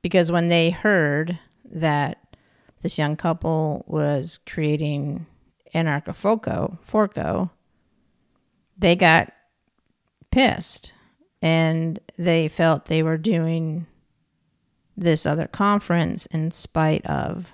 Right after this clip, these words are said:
or to spite, the Freemans and Jeff. So I just find it kind of funny that these people that don't want to be controlled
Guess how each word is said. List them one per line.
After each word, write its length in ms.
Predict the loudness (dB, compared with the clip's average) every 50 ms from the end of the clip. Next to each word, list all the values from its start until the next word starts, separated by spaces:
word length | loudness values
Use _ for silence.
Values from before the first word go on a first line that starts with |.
| _ -10
or 200 | -4 -2 -2 -2
to 220 | -2 -4 -6 -6
spite, 580 | -6 -6 -6 -2 0 0 2 2 0 -2 -4 -10 _ -20 -20 _ _ _ _ _ _ _ _ _ _ _ _ _ _ -2
the 140 | 0 0 0
Freemans 800 | 0 -2 -2 -2 0 -2 -2 -2 -4 -4 -4 -6 -6 -8 -8 -4
and 420 | -2 -2 -2 -2 -4 -6 -8 -8
Jeff. 460 | -8 -6 -6 -6 -6 -8 -12 -20 -20 _ _ _ _ _ _ _ _ _
So 680 | _ -12 -6 -4 -2 0 0 0 0 -2 -4 -6 -8 -10 -14 _ _ _ _ _ _ _ _ _ _ _ _ _ _ _ _ _ _ _ _ _ _ _ _ _ _ _ _
I 100 | 2 2
just 160 | 2 2 2
find 400 | 2 2 2 2 0 -2 -8 -12 _ -8
it 120 | -8 -6
kind 220 | -2 -2 -2 -2 -2
of 80 | -4
funny 460 | -4 -4 -4 -4 -2 -4 -4 -6 -6 -8 -14 _ _ -4
that 360 | -2 0 0 0 -2 -6 -10 -18 -20 _ _ _ _ _ _ _ _ _ _ _ _ _ _ _ _ _
these 220 | _ -6 -4 -4 -4
people 260 | -4 -4 -4 -4 -2
that 160 | -2 -2 -2
don't 180 | -2 -4 -4 -2
want 140 | -2 -2 -2
to 60 | -2
be 160 | -2 -4 -4
controlled 720 | -2 -4 -4 -4 0 0 2 2 2 2 0 -2 -4 -6